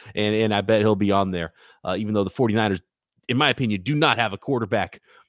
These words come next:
opening and have to be jettisoning. By the way, Jimmy Garoppolo is still on the forty-niners, but, uh, it's not just basketball. It's not just football. BetOnline is your sports, your source for hockey, boxing, U F C odds, right to the Olympic coverage and information. So get over to the website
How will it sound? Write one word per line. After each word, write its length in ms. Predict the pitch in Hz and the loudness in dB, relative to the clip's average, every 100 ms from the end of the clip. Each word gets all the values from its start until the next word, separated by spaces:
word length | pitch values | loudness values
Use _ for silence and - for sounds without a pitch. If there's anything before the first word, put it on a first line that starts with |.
| _ - | _ 0
opening 500 | 120 117 113 107 98 | 2 2 2 2 0
and 120 | 104 | -2
have 220 | 110 - | -4 -6
to 60 | 98 | -10
be 140 | 98 | -10
jettisoning. 600 | 92 131 123 - 101 85 _ _ - | -4 -4 -4 -2 -2 -4 _ _ 0
By 120 | 277 | 4
the 80 | 196 | 6
way, 160 | - | 6
Jimmy 240 | - 311 269 | 4 0 4
Garoppolo 300 | 294 294 185 | 4 4 0
is 60 | |
still 220 | - 240 | 2 2
on 80 | 202 | 2
the 60 | 170 | 0
forty-niners, 580 | 202 165 165 120 76 _ | 0 0 0 -2 -6 _
but, 180 | 208 - _ _ _ _ | 0 0 _ _ _ _
uh, 240 | 165 165 156 147 147 | 2 2 2 -6 -4
it's 180 | 214 | 0
not 140 | 311 277 | 2 2
just 180 | 247 196 | 0 2
basketball. 460 | 233 226 214 202 | 2 0 2 2
It's 80 | 175 | 4
not 140 | 226 | 2
just 160 | 196 - | 2 2
football. 340 | 233 - 196 | 2 4 2
BetOnline 540 | 180 214 190 180 190 185 | 4 4 6 4 2 2
is 180 | 160 139 | 2 2
your 160 | 185 | 0
sports, 460 | - - 180 175 - - | -2 0 2 2 -4 -2
your 180 | 185 | 0
source 320 | 180 208 190 - | 2 4 2 2
for 160 | 156 | -2
hockey, 560 | - 202 190 - 139 - _ _ _ - | 0 0 0 -2 -6 -8 _ _ _ -4
boxing, 460 | 180 175 - 110 | -2 0 -2 -2
U 160 | 98 185 | 2 2
F 120 | 156 | 2
C 280 | - 208 151 | 0 2 2
odds, 400 | 143 117 92 - _ _ _ _ - | 4 2 0 -8 _ _ _ _ -2
right 140 | 208 | -2
to 100 | 185 | 0
the 120 | 127 101 | 0 2
Olympic 480 | 117 123 139 - - | 2 2 -2 -4 -8
coverage 420 | 110 98 110 - | -6 -4 -6 -8
and 220 | 101 107 - | -4 -4 -4
information. 800 | 107 104 - 85 92 101 104 | -6 -6 -6 -6 -4 -4 -6
So 140 | 95 101 | -6 -2
get 160 | 98 226 | 0 2
over 200 | 214 185 | 2 0
to 100 | 185 | 0
the 80 | |
website 500 | 165 190 180 202 180 | 4 2 2 0 0